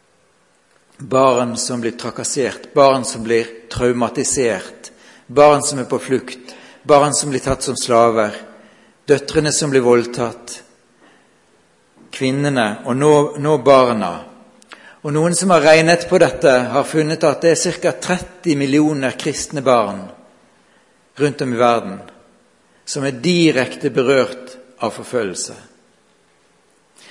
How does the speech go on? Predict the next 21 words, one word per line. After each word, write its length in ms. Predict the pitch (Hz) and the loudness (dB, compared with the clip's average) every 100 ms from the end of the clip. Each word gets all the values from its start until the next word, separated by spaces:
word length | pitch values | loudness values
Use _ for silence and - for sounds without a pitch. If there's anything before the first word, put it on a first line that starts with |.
| - - _ | -20 -20 _
Fordi 280 | - 143 165 | -6 -2 0
de 220 | 151 160 151 156 - | 2 4 4 0 -6
selv 500 | - - 175 180 151 - | -8 0 4 4 2 2
tror 200 | 180 160 | 4 4
på 80 | 165 | 2
Jesus, 680 | 156 151 139 156 151 - - - _ _ _ _ _ | 4 4 4 -2 -4 -8 -12 -18 _ _ _ _ _
elsker 380 | 165 170 - 170 | -2 0 0 4
Jesus, 760 | 151 147 - 156 139 - - - _ _ _ _ | 6 4 2 -6 -6 -8 -12 -16 _ _ _ _
vil 140 | 170 151 | -6 -2
følge 320 | 147 147 143 | 0 2 2
han, 260 | 123 127 127 - - - _ _ _ _ _ _ _ - | 0 -2 -8 -16 -20 -20 _ _ _ _ _ _ _ -8
eller 200 | 175 170 | -4 -4
fordi 220 | 175 170 | 0 0
foreldrene 680 | 156 147 156 147 123 113 101 | 0 4 6 4 0 -4 -4
deres 420 | 98 101 101 - - - _ _ _ _ _ _ _ | -6 -10 -12 -12 -14 -16 _ _ _ _ _ _ _
er 100 | 131 | -8
med 140 | 127 127 | -2 0
i 80 | 107 | 0
en 80 | 104 | -4
kristen 340 | 110 - 104 | -10 -12 -12
kirke. 380 | 117 95 - | -16 -16 -18